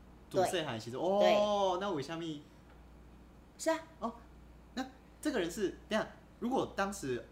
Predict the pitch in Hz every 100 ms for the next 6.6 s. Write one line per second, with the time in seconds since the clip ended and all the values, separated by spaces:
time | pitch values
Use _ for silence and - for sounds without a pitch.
0 | - 135 120 113 - 156 202 170 120 -
1 | - 214 226 170 147 160 131 107 127 123
2 | 123 107 131 117 123 120 92 78 95 -
3 | 127 - 127 - 202 208 - 208 233 233
4 | 226 160 113 - 175 196 143 123 143 156
5 | - 151 131 127 113 98 110 143 147 135
6 | - 139 139 117 151